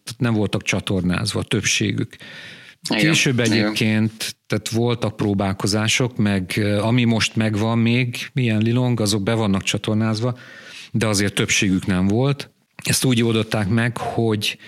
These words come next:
Speaker 1: közös vécék voltak, amik még egyébként még mindig léteznek. Néhány sarkonként, ö, fölépítettek egy,
Speaker 2: Igen.
Speaker 1: egy, egy közvécét. A másik megoldás pedig az volt, amit még lehetett látni egy olyan tizenöt-húsz évvel ezelőtt is,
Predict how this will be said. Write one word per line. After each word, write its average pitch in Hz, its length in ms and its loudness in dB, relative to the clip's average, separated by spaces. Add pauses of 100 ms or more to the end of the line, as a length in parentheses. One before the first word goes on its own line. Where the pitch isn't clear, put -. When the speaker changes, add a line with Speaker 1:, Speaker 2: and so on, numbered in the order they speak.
Speaker 1:
közös 107 360 2
vécék 104 420 0
voltak, 131 400 0
amik 110 240 2
még 107 140 2
egyébként 107 420 0
még 107 80 2
mindig 110 300 2
léteznek. 95 800 -2
Néhány 107 300 0
sarkonként, 98 1000 0
ö, 117 260 0
fölépítettek 101 840 -2
egy, 101 340 -4 (520)
Speaker 2:
Igen. 113 300 0
Speaker 1:
egy, 107 240 -4
egy 104 120 0 (140)
közvécét. 131 840 0 (220)
A 120 100 0
másik 135 540 0
megoldás 139 600 2
pedig 135 300 0
az 123 220 0
volt, 117 440 0
amit 117 320 0
még 120 160 2
lehetett 117 460 0
látni 101 360 0
egy 98 180 0
olyan 98 600 2
tizenöt-húsz 98 720 0
évvel 98 260 0
ezelőtt 107 520 -2
is, - 280 -2